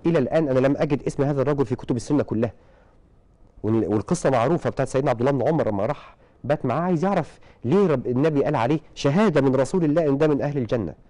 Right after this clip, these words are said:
لقاه في الآخر قال، لقاه ما بيصل-، يعني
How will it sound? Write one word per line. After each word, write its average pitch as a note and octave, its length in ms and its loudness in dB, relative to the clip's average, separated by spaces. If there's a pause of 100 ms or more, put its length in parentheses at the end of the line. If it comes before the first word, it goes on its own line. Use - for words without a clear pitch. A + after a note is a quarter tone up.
(600)
لقاه D#3 180 0
في - 100 -2
الآخر F#3+ 380 0
قال، B2 540 0
لقاه D3 140 2
ما D3 140 2
بيصل-، A#2+ 460 0
يعني C3 160 2